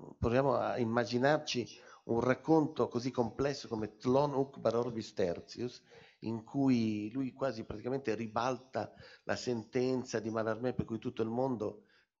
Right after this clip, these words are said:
confluisce in un libro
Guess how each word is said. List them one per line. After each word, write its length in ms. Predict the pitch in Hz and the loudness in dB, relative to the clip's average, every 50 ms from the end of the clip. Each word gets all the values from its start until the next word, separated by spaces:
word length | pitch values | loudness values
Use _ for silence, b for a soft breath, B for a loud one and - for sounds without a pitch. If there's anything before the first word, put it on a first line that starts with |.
| _ | _
confluisce 1040 | - 110 110 - - 110 107 117 123 135 139 - - - - 113 101 - - - _ _ _ _ _ _ - | -12 -10 -10 -10 -10 -12 -10 -8 -8 -8 -8 -6 -6 -4 -2 -2 -2 -4 -6 -12 _ _ _ _ _ _ -8
in 160 | - 123 110 | -6 -2 0
un 140 | 120 120 120 | 0 2 2
libro 600 | 120 123 143 156 151 131 131 131 139 131 135 B | 0 0 0 -2 0 0 2 2 2 0 0 B